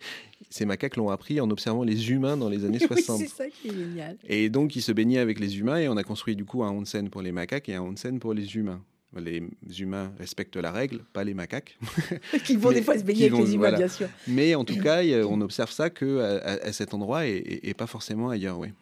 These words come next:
Speaker 2: Et ça, ça montre qu'il y a vraiment une culture et une transmission particulière. Ils éprouvent sûrement du plaisir, ça fait du bien de prendre un bon bain chaud. Il y a une transmission particulière et il y a une hiérarchie aussi. Donc, qui a le droit d'aller se baigner, euh ?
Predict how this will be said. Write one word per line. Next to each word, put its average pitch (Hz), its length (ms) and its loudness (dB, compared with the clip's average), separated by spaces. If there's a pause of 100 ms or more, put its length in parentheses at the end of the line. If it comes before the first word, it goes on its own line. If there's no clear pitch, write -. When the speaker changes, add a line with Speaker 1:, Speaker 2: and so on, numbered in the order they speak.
(540)
Speaker 2:
Et 208 80 0
ça, 320 200 0
ça 214 160 0
montre 320 360 -4
qu'il - 80 0
y - 20 4
a 214 40 2
vraiment 269 280 2 (320)
une 269 220 0
culture 269 400 0
et 269 60 0
une 220 120 -2
transmission 262 680 -4
particulière. 302 680 -2
Ils 196 140 2
éprouvent 185 240 0
sûrement 190 260 -2
du 170 120 -2
plaisir, 170 420 2
ça 165 100 -6
fait 165 120 -2
du 165 100 -4
bien 196 180 0
de 185 60 -6
prendre 165 180 -6
un 156 60 -4
bon 160 160 -2
bain 156 140 -6
chaud. 320 260 -2 (360)
Il 214 40 2
y - 20 6
a 214 40 6
une 202 80 0
transmission 208 420 -2
particulière 190 560 -6
et 311 40 2
il 226 60 2
y 202 40 2
a 190 40 4
une 175 140 -2
hiérarchie 277 640 -2
aussi. 208 360 -4
Donc, 175 180 -6
qui 208 180 -2
a 180 60 -4
le 165 80 -6
droit 190 300 -4
d'aller 170 260 -8
se 165 60 -10
baigner, 185 520 -6
euh ? 156 260 -10